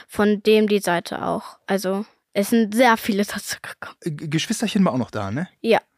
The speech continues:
Speaker 2: Du hast noch eine Schwester, einen Bruder in, bei deinem Papa?
Speaker 1: N-, nee,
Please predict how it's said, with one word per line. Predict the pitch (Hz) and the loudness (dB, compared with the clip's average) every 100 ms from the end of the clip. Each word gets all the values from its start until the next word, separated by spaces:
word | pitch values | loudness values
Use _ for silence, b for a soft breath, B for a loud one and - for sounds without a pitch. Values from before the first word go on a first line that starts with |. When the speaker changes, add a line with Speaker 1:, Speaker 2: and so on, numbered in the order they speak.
| _ _ | _ _
Speaker 2:
Du | 185 190 | 2 4
hast | 202 - | 2 0
noch | 196 | 0
eine | 170 175 | 2 0
Schwester, | - - 165 190 196 - - _ 190 190 | -2 -6 -2 0 -2 -8 -12 _ -2 -2
einen | 160 170 170 156 | 0 0 0 2
Bruder | 160 202 202 196 - | 2 4 6 4 2
in, | 165 160 165 165 | 2 2 2 2
bei | 160 | 2
deinem | 165 165 | 2 0
Papa? | - - | -4 -4
Speaker 1:
N-, | 214 190 139 214 | -2 -2 0 4
nee, | 220 220 269 | 4 6 4